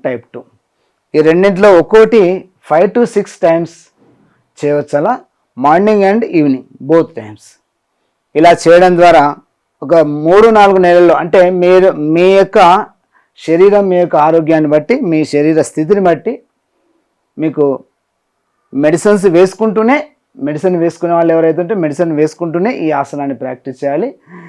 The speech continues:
రెండు మూడు నెలల తర్వాత మీ షుగర్ లెవెల్స్ని ఒకసారి మెజర్ చేసుకొని నెమ్మదిగా మెడిసిన్ని తగ్గిస్తూ ఈ ఆసనాన్ని కంటిన్యూ చేసుకుంటూ వెళ్ళొచ్చు. లేనటువంటి వాళ్ళకి ఫ్యూచర్లో, భవిష్యత్తులో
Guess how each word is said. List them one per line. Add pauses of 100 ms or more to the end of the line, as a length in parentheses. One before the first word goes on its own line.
(340)
రెండు
మూడు
నెలల
తర్వాత (140)
మీ (160)
షుగర్
లెవెల్స్ని (640)
ఒకసారి (100)
మెజర్
చేసుకొని (140)
నెమ్మదిగా (1300)
మెడిసిన్ని (100)
తగ్గిస్తూ (360)
ఈ (140)
ఆసనాన్ని
కంటిన్యూ
చేసుకుంటూ
వెళ్ళొచ్చు. (1040)
లేనటువంటి
వాళ్ళకి (120)
ఫ్యూచర్లో, (140)
భవిష్యత్తులో